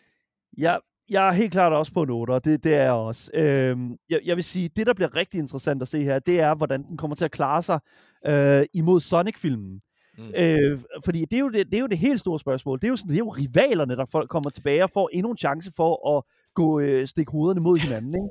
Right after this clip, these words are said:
Speaker 2: Ja.
Speaker 1: Øh,
Speaker 2: Og,
Speaker 1: jeg
Speaker 2: og
Speaker 1: ved
Speaker 2: jeg vil bare
Speaker 1: Sonic
Speaker 2: lige sige, Sonic-filmen er en af de bedst sælgende film her de sidste par år.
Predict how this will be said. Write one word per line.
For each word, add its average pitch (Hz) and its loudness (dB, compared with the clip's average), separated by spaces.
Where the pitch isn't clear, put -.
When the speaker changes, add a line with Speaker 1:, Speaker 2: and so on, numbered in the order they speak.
Speaker 2:
Ja. 127 -10
Speaker 1:
Øh, - -6
Speaker 2:
Og, 156 4
Speaker 1:
jeg 156 4
Speaker 2:
og 151 2
Speaker 1:
ved 143 -4
Speaker 2:
jeg 170 2
vil 220 0
bare 226 0
Speaker 1:
Sonic 175 -4
Speaker 2:
lige 220 -8
sige, 202 -16
Sonic-filmen 165 -12
er 127 -14
en 190 -12
af 127 -10
de 135 -14
bedst 180 -10
sælgende 170 -12
film 156 -16
her 135 -10
de 131 -18
sidste 139 -20
par 147 -8
år. 131 -8